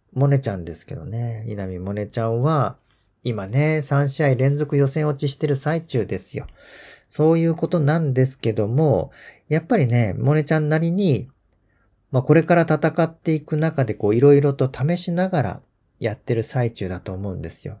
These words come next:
クラブ変えたり、シャフト変えたりとかね、いろいろやりながら試してる最中なんですよ。なので、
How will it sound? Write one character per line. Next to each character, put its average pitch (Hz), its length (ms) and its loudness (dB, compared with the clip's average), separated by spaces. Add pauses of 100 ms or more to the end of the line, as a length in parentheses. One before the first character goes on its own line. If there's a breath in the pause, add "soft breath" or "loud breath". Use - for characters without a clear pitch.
(100)
ク 123 120 -2
ラ 107 120 2
ブ 87 200 -4
変 95 200 -6
え 90 40 -6
た 98 160 -8
り、 85 100 -8
シ 104 140 -8
ャ 98 40 -8
フ - 100 -16
ト 113 180 -4
変 107 140 -6
え 104 40 -8
た 110 120 -6
り 101 100 -4
と - 100 -14
か - 140 -12
ね、 87 220 -8
い 131 100 0
ろ 156 120 2
い 156 180 -2
ろ 156 120 0
や 135 140 2
り 143 140 0
な 151 160 -2
が 123 100 0
ら 98 80 -2
試 127 320 -4
し - 80 -8
て - 120 -6
る 90 80 -4
最 123 280 -4
中 90 240 -8
な 87 140 -8
ん - 80 -10
で - 80 -14
す - 160 -18
よ。 - 80 -16 (420 loud breath)
な 156 120 -4
の 120 180 0
で、 143 340 0